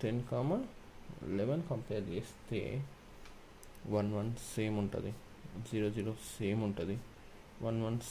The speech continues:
సేమ్ ఉంటుంది, కానీ ఇక్కడ అండర్ స్కోర్ జీరో వన్ డిఫరెంట్ ఉంటుంది. So, నెక్స్ట్ టెన్ కామా ఫోర్టీన్, ఫోర్టీన్లో టెన్ కామా ఫోర్టీన్, వన్ వన్ సేమ్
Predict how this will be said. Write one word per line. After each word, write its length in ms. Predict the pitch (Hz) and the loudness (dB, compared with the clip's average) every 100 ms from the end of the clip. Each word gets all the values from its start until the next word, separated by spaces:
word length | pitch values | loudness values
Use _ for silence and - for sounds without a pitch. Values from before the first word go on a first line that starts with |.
| - | -6
సేమ్ 200 | - 113 113 | 0 2 2
ఉంటుంది, 260 | 98 95 113 - - | 2 -2 -4 -6 -2
కానీ 140 | 123 127 | 2 4
ఇక్కడ 160 | 135 165 202 - - - | 4 2 2 -6 -4 2
అండర్ 300 | 104 101 98 - | 6 8 6 2
స్కోర్ 500 | - 107 107 101 101 110 | 6 8 10 10 8 6
జీరో 220 | 107 107 98 | 6 6 6
వన్ 160 | 92 87 95 | 4 2 0
డిఫరెంట్ 340 | - 101 90 - | 0 0 0 -4
ఉంటుంది. 240 | - - - - - - - - - - | -4 -6 -6 -14 -12 -10 -12 -12 -14 -6
So, 80 | - 117 107 | 0 2 2
నెక్స్ట్ 320 | 104 - - 147 175 - - | 0 -4 0 0 0 -4 2
టెన్ 200 | 123 127 135 | 4 4 2
కామా 280 | 123 139 202 233 - - | 2 4 2 0 -8 2
ఫోర్టీన్, 640 | 110 101 113 101 90 92 - - - - - - - - - - - - - - - - - - - - - | 2 4 6 6 6 2 -4 -6 -10 -12 -14 -14 -14 -14 -14 -14 -14 -14 -14 -14 -14 -14 -14 -14 -16 -16 -6
ఫోర్టీన్లో 500 | - 117 143 143 160 196 - | -2 2 4 4 4 2 4
టెన్ 160 | 139 143 | 4 6
కామా 200 | 147 151 185 | 4 2 0
ఫోర్టీన్, 280 | 117 104 101 | -2 0 4
వన్ 120 | 104 107 | 4 4
వన్ 140 | 107 113 - - | 2 0 -6 -4
సేమ్ 180 | 113 117 | 0 2